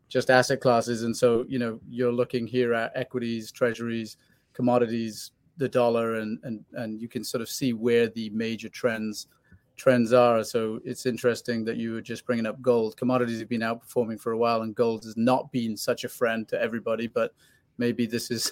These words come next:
<laughs> maybe this is gold's time. Um, and then the other, the other thing we do is relative strength maps. So this is, uh,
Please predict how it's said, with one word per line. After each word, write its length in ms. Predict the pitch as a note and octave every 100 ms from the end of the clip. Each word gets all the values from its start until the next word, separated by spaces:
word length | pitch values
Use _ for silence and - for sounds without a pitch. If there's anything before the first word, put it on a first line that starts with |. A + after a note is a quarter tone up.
| - - -
<laughs> 300 | - - -
maybe 160 | B2+ B2
this 160 | A#2+
is 120 | A#2+
gold's 540 | A#2 B2+ A#2 A2 - -
time. 480 | - A#2+ A#2 A2 G2+ _ _ _ _ -
Um, 440 | A#2+ A2+ A2 G#2+ G2+ _ _ -
and 100 | C3
then 100 | B2+
the 120 | C3
other, 160 | C#3 C3 - -
the 140 | C#3
other 100 | C3+
thing 160 | C#3 B2+
we 100 | B2
do 180 | B2+
is 120 | A#2+ G#2+
relative 400 | B2+ B2 - A2+
strength 340 | - C3 -
maps. 300 | A#2 A2 -
So 140 | A#2+
this 400 | A2 G#2+ B2+ A#2+
is, 280 | B2+ A#2 G#2
uh, 320 | A#2 A2 G#2+